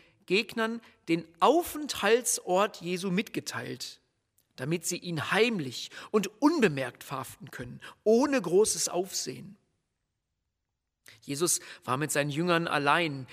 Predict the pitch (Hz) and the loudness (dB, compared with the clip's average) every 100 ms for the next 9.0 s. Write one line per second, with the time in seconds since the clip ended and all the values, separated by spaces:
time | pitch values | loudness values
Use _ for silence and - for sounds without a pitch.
0 | - 151 151 147 175 185 165 160 156 190 | -14 -8 0 2 2 0 -4 -2 0 0
1 | 151 127 127 123 208 214 196 175 160 175 | -2 -8 -8 -4 -4 -4 -8 -8 -8 -8
2 | - - - - _ _ _ _ _ _ | -10 -16 -20 -20 _ _ _ _ _ _
3 | _ 127 123 147 - 147 143 143 143 - | _ -10 -6 -6 -6 -8 -8 -10 -8 -8
4 | - 147 143 147 147 143 156 - 123 _ | -8 -8 -4 -4 -2 -4 -6 -10 -20 _
5 | _ _ _ _ - 151 151 165 226 - | _ _ _ _ -12 -8 0 2 0 -6
6 | - 170 180 190 - 143 147 151 - 180 | -10 -8 -8 -10 -12 -10 -10 -12 -6 -4
7 | 156 - - _ _ _ - 135 143 131 | -4 -6 -8 _ _ _ -14 -8 -8 -6
8 | 170 151 127 123 - 127 127 117 151 143 | -6 -6 -6 -8 -8 -8 -10 -12 -14 -16